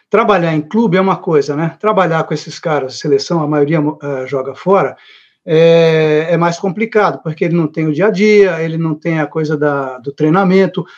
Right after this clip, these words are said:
O estilo de jogo do Diniz requer muito treinamento, assim como todos, mas eu acho que no caso dele requer ainda mais e, sei lá, eu tenho um pouco de desconfiança dessas cobras criadas aí que estão na seleção.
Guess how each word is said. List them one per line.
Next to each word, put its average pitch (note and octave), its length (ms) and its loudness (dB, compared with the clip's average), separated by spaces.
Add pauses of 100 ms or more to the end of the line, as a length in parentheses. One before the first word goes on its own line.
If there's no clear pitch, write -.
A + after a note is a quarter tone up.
(180)
O F3 120 2
estilo G3+ 280 0
de F#3+ 140 2
jogo C3+ 580 0
do D#3 200 -2
Diniz D#3+ 400 2
requer F3 600 0
muito G3+ 400 4
treinamento, E3+ 600 -2
assim D4+ 180 -4
como E4+ 240 2
todos, G#3+ 280 2
mas E3+ 320 -2 (360)
eu F3 160 2
acho - 140 0
que G3 300 4
no E3+ 160 -2
caso D#3 280 0
dele F3+ 440 2 (260)
requer E3+ 460 0 (180)
ainda F#3+ 340 2
mais F#3+ 520 0 (340)
e, G3+ 720 4 (420)
sei A#3 220 0
lá, E3 260 0 (380)
eu F3 140 -2
tenho G3+ 260 2
um F#3+ 80 2
pouco G3 260 2
de E3+ 140 -4
desconfiança F#3 680 -2
dessas E3 600 -2
cobras E3 360 -2
criadas D#3 560 -2
aí D#3 80 -2
que D#3 60 -10
estão D#3+ 140 -6
na D3+ 80 -2
seleção. D3+ 520 -4